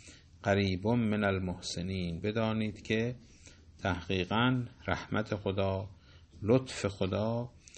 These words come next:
نزدیک است به نیکوکاران، به محسنین. ببینید چند تا فراز راهبردی شد.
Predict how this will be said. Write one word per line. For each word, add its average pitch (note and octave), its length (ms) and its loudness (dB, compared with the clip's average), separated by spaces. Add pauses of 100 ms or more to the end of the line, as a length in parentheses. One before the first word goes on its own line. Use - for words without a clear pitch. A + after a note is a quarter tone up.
(260)
نزدیک F#2 500 0
است A2+ 440 0
به G#2+ 380 2 (440)
نیکوکاران، E2 1000 -2
به E2 80 -6
محسنین. D#2+ 840 -6 (720)
ببینید C#3 200 0
چند C3+ 300 4
تا C3 80 2
فراز A2 380 4
راهبردی F2 600 2
شد. - 340 -6